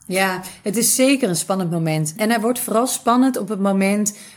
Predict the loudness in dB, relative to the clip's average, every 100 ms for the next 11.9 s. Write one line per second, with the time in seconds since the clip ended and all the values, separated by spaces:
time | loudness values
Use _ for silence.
0 | -4 -2 -2 -2 -2 -4 -6 -2 0 -2
1 | -2 -2 -4 -6 -18 -20 _ 0 0 2
2 | 0 0 0 -2 0 -2 0 0 2 0
3 | -2 -2 -2 2 2 2 2 2 0 -2
4 | 0 2 2 -2 -8 -8 -2 0 0 0
5 | 0 -4 -8 -6 -4 -4 -6 -12 -20 -20
6 | -10 -4 -2 -2 -4 -2 -2 2 2 2
7 | 2 0 0 -2 0 0 0 -2 -2 -2
8 | 0 2 2 2 2 2 2 2 0 0
9 | 0 -2 -4 -10 -10 -8 -4 0 2 2
10 | 2 0 0 0 0 0 0 -2 -6 -2
11 | -2 -2 -4 -2 0 2 2 -2